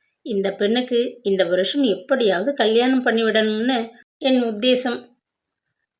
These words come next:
பம்பாய் பட்டணத்துல இருந்துண்டு எங்களால் ஒண்ணும் செய்ய முடியல. இந்த பக்கம் வந்து இரண்டு மாதம் இருந்து ஆற அமர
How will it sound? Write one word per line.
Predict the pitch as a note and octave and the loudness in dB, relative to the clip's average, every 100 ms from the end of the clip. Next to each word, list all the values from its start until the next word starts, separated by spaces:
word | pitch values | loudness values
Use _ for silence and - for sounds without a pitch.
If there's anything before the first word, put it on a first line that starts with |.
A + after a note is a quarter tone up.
| - | -4
பம்பாய் | G#3+ G#3+ G#3+ B3+ | -2 0 2 2
பட்டணத்துல | C4 C4 C4+ B3+ B3+ C4 B3 | 4 2 2 0 0 2 2
இருந்துண்டு | B3 B3 C4+ C#4 B3+ A#3+ - - _ _ | 2 2 2 4 4 2 -4 -20 _ _
எங்களால் | G#3+ G#3+ G3+ F#3+ A#3+ C4+ | 0 2 2 4 4 2
ஒண்ணும் | F#3+ G3 G#3 C4 | 0 0 0 -2
செய்ய | C4 G#3+ A3 | -2 -2 0
முடியல. | G#3+ G3 G3 - - _ _ _ _ _ | 0 0 -2 -4 -12 _ _ _ _ _
இந்த | G4 A3+ A3+ A3 | -4 -2 0 0
பக்கம் | F#3+ C4 C4 | 0 0 2
வந்து | A3 A3 A3 - - | 2 4 2 2 -2
இரண்டு | A3+ G#3+ G3 F#3 | 2 2 2 0
மாதம் | F#3 A#3 B3+ | -2 0 2
இருந்து | G#3 G3+ G#3 G#3 | 2 0 2 2
ஆற | F3+ F#3 G#3+ C4 | 2 0 -2 0
அமர | G3 G3 | 0 0